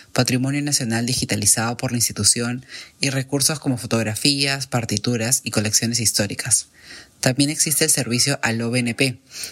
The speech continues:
para personas con dificultad de acceso a internet o a la lectura, quienes pueden solicitar que se les lea por teléfono periódicos, libros o información de páginas web oficiales. Además, los clubes de lectura para niños, adolescentes y adultos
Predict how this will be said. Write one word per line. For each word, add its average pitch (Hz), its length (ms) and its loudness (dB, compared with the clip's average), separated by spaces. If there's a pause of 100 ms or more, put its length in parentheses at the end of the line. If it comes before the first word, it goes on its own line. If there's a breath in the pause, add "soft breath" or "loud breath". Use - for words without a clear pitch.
(140 loud breath)
para 127 220 2
personas 139 440 0
con 151 140 -2
dificultad 117 460 0
de 120 80 2
acceso 123 320 2
a - 20 4
internet 123 500 0
o 123 60 0
a - 20 2
la 117 80 0
lectura, 107 500 0 (760 loud breath)
quienes 135 240 -2
pueden 147 240 2
solicitar 135 500 0
que - 80 -2
se 135 80 2
les 117 140 -2
lea 131 180 2
por 135 160 -2
teléfono 120 560 0 (340 loud breath)
periódicos, 135 800 2
libros 131 560 0
o 139 60 4
información 131 540 2
de 135 80 0
páginas 127 360 0
web 113 300 -4
oficiales. - 720 0 (720 loud breath)
Además, 131 580 0
los 120 200 0
clubes 143 320 2
de 151 60 0
lectura 131 460 2
para 120 200 2
niños, 123 440 2
adolescentes 117 640 2
y 120 60 2
adultos 120 520 0